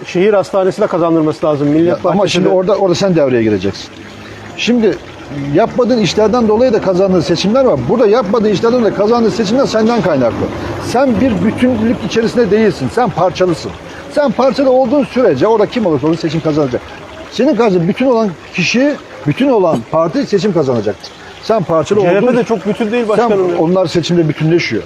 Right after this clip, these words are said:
Speaker 1: Öyle
Speaker 2: Yılmaz
Speaker 1: mi?
Speaker 2: Büyükerşen özelinde bütünleşiyorlar şimdi baktığımızda. Yılmaz
Speaker 1: Hı.
Speaker 2: Büyükerşen oraya oturduğunda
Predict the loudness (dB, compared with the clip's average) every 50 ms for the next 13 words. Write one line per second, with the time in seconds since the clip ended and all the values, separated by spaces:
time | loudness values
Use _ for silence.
0 | -4 -2 0 0 2 2 2 0 2 2 2 2 2 2 0 0 0 -2 -2 -2
1 | -4 -8 -14 -18 -18 -4 0 2 2 4 2 2 2 2 2 0 0 0 -2 -2
2 | 0 0 0 0 0 -4 -4 -4 -4 -6 -8 -10 -10 -10 -12 -16 -18 -20 -20 -20
3 | -6 -4 -2 -2 -2 -2 -2 -2 -2 -2 -2 -2 -2 -2 -2 -4 -8 -14 -16 -14
4 | -4 -2 0 0 2 0 0 0 0 0 0 0 -2 0 -2 -2 0 0 2 0
5 | 0 -2 -4 -10 -16 -20 -6 -4 -4 -2 0 0 -2 0 0 -2 -2 -2 0 0
6 | 2 2 2 0